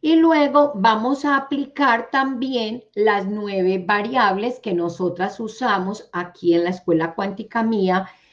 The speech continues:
que están acá. Si entras al grupo de WhatsApp, este, este, esta imagen, em, también te la voy a poner en el blog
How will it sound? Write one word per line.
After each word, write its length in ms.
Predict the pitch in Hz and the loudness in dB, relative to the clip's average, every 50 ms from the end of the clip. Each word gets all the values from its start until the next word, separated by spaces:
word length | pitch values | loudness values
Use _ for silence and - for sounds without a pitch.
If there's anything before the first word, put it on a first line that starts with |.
| _ _ _ _ | _ _ _ _
que 240 | _ - 220 214 202 | _ 4 6 6 6
están 540 | 185 - - - 196 190 190 190 185 - - | 4 2 0 2 2 4 4 2 0 0 0
acá. 520 | - 226 226 - - 247 240 208 202 226 | 0 0 0 -2 -4 -2 0 0 0 0
Si 200 | 220 - 220 202 | -2 -2 -2 -2
entras 400 | 190 190 180 185 226 240 247 226 | 0 0 0 2 2 2 2 2
al 140 | 240 202 190 | 2 0 0
grupo 340 | 196 202 202 196 - 226 226 | 0 0 0 0 0 -2 -2
de 140 | 226 226 233 | 0 0 0
WhatsApp, 600 | 226 233 233 247 240 - 240 208 196 196 - - - _ - | 0 2 2 2 2 0 0 2 2 0 0 -4 -12 _ -8
este, 460 | - 220 440 440 - - - - - _ | -6 -6 -6 -4 -4 -6 -6 -6 -8 _
este, 760 | 214 208 214 214 - - 240 233 226 226 214 190 165 165 - - _ _ | -2 -2 -2 -2 -2 -2 -2 0 0 2 2 2 0 0 -4 -10 _ _
esta 320 | - 220 220 220 - 277 254 | -6 -4 -4 0 0 2 2
imagen, 640 | 254 254 254 247 220 202 196 190 214 240 254 254 - - _ _ _ _ _ _ _ _ _ _ _ _ _ _ _ _ | 4 4 4 4 4 2 0 0 0 0 0 0 -4 -8 _ _ _ _ _ _ _ _ _ _ _ _ _ _ _ _
em, 920 | - 208 208 202 196 196 190 190 185 185 185 180 185 180 175 175 180 - - _ _ _ _ _ _ _ _ _ _ _ _ _ | -2 2 2 2 4 4 4 4 4 4 2 2 2 0 0 -2 -2 -4 -8 _ _ _ _ _ _ _ _ _ _ _ _ _
también 400 | 240 226 226 220 220 226 202 - | 0 0 0 0 -2 -4 -2 0
te 100 | 269 262 | 2 4
la 120 | 262 226 | 4 4
voy 180 | 208 196 185 202 | 4 4 4 4
a 100 | 202 - | 2 2
poner 320 | - 254 214 202 190 180 | -2 -2 -2 -2 -2 -2
en 160 | 196 208 214 | -2 -2 -2
el 140 | 220 202 185 | -2 -2 -2
blog 460 | 175 180 240 262 277 277 294 294 294 | -2 -2 -2 0 2 4 2 2 0